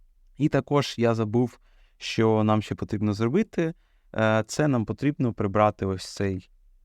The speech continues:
Gamescope, тобто посилання на нього. Зараз завантажиться, і ми побачимо, що в нас вже працює так, як м-, має.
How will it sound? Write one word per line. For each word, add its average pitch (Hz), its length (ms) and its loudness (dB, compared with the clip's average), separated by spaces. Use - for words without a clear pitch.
Gamescope, 98 600 -2
тобто - 260 -2
посилання 123 500 0
на 117 120 0
нього. 110 400 -2
Зараз 101 600 -2
завантажиться, 127 920 -2
і 139 160 0
ми 120 180 2
побачимо, 117 600 0
що - 280 -4
в 92 80 -8
нас 120 400 -2
вже 104 340 -2
працює 107 600 -4
так, - 260 -4
як 92 160 -6
м-, 92 120 -6
має. 87 260 -10